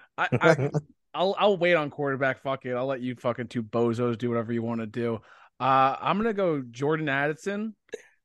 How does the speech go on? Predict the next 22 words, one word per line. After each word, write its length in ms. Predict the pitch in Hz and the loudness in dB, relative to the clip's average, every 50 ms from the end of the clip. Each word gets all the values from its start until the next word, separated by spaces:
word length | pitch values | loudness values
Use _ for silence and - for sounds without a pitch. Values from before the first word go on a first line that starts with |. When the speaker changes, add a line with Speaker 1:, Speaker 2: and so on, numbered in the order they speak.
| _ _ - 156 | _ _ -2 0
Speaker 1:
with 140 | 151 151 | 2 2
my 120 | 151 135 127 | 2 2 0
first 360 | - - 151 151 156 - - | 2 2 2 2 2 0 0
pick. 220 | - 185 185 - | 0 2 2 2
I 80 | 139 135 | 0 -2
just 140 | 135 131 127 | -4 -4 -2
love 260 | 131 135 131 120 120 | 0 0 0 -2 -4
the 60 | 123 | -10
spot 340 | - - - 127 117 120 - | -10 -6 -2 -2 -2 -2 -2
that 100 | 127 117 | -6 -8
he 140 | 123 127 120 | -8 -4 -2
got 140 | 120 117 - | -2 -2 -2
drafted 400 | 120 117 113 113 - - 123 120 | 0 0 0 -2 -2 -4 -6 -4
in. 60 | 120 | -4
I 80 | 117 | -4
think 240 | 117 139 131 120 - | -4 -4 -6 -6 -8
him 280 | - - 143 147 135 127 | -10 -8 -4 -2 0 0
and, 240 | 127 123 120 117 - _ _ _ _ _ _ _ _ | 0 2 0 -2 -4 _ _ _ _ _ _ _ _
uh, 220 | - 127 117 117 120 | -2 0 2 2 0
Jay 220 | 120 135 127 123 | 0 0 0 0
Jeff 260 | 120 123 123 117 - | 0 0 0 0 0
together 440 | - 135 120 113 113 113 113 110 - | -2 -2 -2 0 0 0 -2 -6 -6